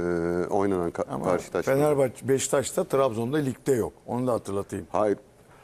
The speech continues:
Speaker 1: O, o açıdan söylemiyorum.
Speaker 2: Anladım
Speaker 1: Yani
Speaker 2: da
Speaker 1: yaşanan
Speaker 2: yani.
Speaker 1: olaylar,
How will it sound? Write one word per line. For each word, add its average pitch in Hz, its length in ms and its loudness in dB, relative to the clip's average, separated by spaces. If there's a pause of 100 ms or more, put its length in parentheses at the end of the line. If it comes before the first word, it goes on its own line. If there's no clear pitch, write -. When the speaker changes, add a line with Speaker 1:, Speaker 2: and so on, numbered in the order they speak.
(200)
Speaker 1:
O, 131 220 4 (140)
o 117 120 4
açıdan 131 300 2
söylemiyorum. 131 560 2 (420)
Speaker 2:
Anladım 123 220 -2
Speaker 1:
Yani 135 200 6
Speaker 2:
da 143 40 8
Speaker 1:
yaşanan 147 300 4
Speaker 2:
yani. 147 100 4
Speaker 1:
olaylar, 123 680 2